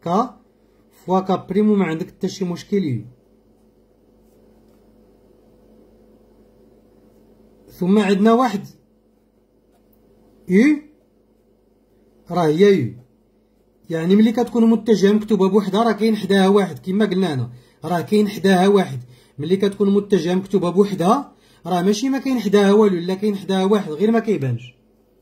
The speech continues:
ثم المعلومه الاخيره انه الا كانت عندك ك يو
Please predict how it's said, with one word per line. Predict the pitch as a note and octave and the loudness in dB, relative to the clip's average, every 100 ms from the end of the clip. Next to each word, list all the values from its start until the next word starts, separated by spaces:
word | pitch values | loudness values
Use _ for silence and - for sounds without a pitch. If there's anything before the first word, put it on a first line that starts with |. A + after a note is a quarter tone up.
| _ _ _ _ _ _ _ _ _ _ | _ _ _ _ _ _ _ _ _ _
ثم | - A3+ A#3+ | -2 2 2
المعلومه | G#3 E3+ G#3+ G#3+ | 2 2 2 4
الاخيره | G3+ G3 G3+ A3 C#4+ - _ _ _ _ _ _ _ _ _ _ _ _ _ _ _ _ | 2 0 2 2 -2 -12 _ _ _ _ _ _ _ _ _ _ _ _ _ _ _ _
انه | A3 B3 B3 G#3 | -2 2 4 6
الا | A3+ B3+ | 4 0
كانت | B3+ A#3+ G3 | -2 -4 -2
عندك | F#3+ G3+ G#3 | 0 0 -2
ك | A#3+ | -2
يو | A#3+ B3 G3+ | -2 0 0